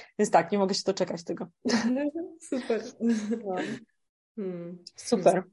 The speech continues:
Speaker 1: super. Okej, kochana, to w takim razie jeszcze, e, ostatnie pytanie, które zadaję każdemu. E, ja bym mogła z tobą rozmawiać jeszcze dłużej i dłużej, ale
Speaker 2: <laughs>
Speaker 1: wiem,
Speaker 2: Ja z
Speaker 1: że
Speaker 2: tobą też.
Speaker 1: <laughs> wiem, że czas nas goni. Więc, e, jakbyś mogła powiedzieć mi, co jest twoją taką życiową mantrą?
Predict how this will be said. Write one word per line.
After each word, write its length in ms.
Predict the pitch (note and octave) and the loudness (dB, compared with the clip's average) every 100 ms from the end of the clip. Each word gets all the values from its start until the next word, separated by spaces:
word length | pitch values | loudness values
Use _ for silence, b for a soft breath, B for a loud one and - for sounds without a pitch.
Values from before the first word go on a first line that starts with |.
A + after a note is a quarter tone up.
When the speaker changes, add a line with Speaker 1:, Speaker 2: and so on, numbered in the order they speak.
| _ _ - | _ _ -12
Speaker 1:
super. 460 | - C4 F#3 F3+ - B B B | -2 6 8 8 4 B B B
Okej, 320 | C4 C4 A4 | 0 8 8
kochana, 420 | - A3+ G3+ F3 F#3 | 8 6 8 8 6
to 100 | G#3 | 6
w 60 | |
takim 280 | C4+ D4+ D#4 | 4 6 6
razie 200 | C4 C4 | 8 8
jeszcze, 280 | B3+ B3+ C4 | 4 6 10
e, 440 | B3 A#3 A3 A3 | 10 10 8 6
ostatnie 400 | - A#3 D4+ D4+ | 4 4 4 4
pytanie, 400 | C#4 C4 F#3+ F3+ | 0 2 2 2
które 260 | F#3+ G#3+ G#3 | -2 -2 0
zadaję 320 | G#3+ A3 A3 | 4 6 6
każdemu. 680 | A3+ A#3+ G#3 F3+ D#3 F3 A3+ - B B B _ | 6 4 6 4 4 0 -2 -6 B B B _
E, 220 | - G3+ | 4 8
ja 140 | G3+ A3+ | 8 8
bym 120 | G#3+ | 6
mogła 220 | G3+ G3+ | 2 2
z 60 | G3+ | 0
tobą 180 | G#3 G3 | 0 0
rozmawiać 360 | G3 G3 G3 | 0 2 0
jeszcze 200 | G3+ G3+ | -2 -6
dłużej 360 | F3+ G#3 G3 F3 | -2 0 2 2
i 40 | |
dłużej, 340 | G3 A3+ G#3+ F#3 | 2 6 10 12
ale 360 | F#3+ F#3+ G3 F#3+ | 12 12 10 8
Speaker 2:
<laughs> 120 | G#3 | 8
Speaker 1:
wiem, 140 | A#3 | 10
Speaker 2:
Ja 60 | F#3+ | 10
z 60 | |
Speaker 1:
że 60 | A3 | 10
Speaker 2:
tobą 260 | D4 D4 B3 | 12 12 10
też. 220 | A#3+ B3 | 8 8
Speaker 1:
<laughs> 1080 | C4 F#4 E4+ F#4+ - - - - C5 E4 B3+ | 10 10 10 6 4 -6 -20 -2 2 4 8
wiem, 140 | B3+ | 8
że 120 | C4 | 8
czas 240 | A#3+ B3 A#3+ | 8 8 8
nas 200 | A3 G3+ | 0 4
goni. 380 | G3+ F3 F3 - b b D4+ | 4 4 0 -6 b b 0
Więc, 260 | A#3 A#3 A#3 - | 2 2 0 6
e, 140 | G#3 | 10
jakbyś 380 | A3 A3+ B3 - | 10 8 0 0
mogła 280 | D#4+ G#4 G4 | 0 2 2
powiedzieć 580 | D#4 B3+ G#3+ F#3 - | 2 0 0 -2 -6
mi, 160 | - - | -8 -8
co 140 | - | 2
jest 180 | D#4+ F#4+ | 2 2
twoją 240 | - C#4 C4 | 0 0 2
taką 260 | A#3+ A#3 | 2 2
życiową 380 | A3+ G#3 A#3 A3+ | 2 4 4 6
mantrą? 580 | A3+ A3 G#3+ D#3+ - | 6 8 6 4 -2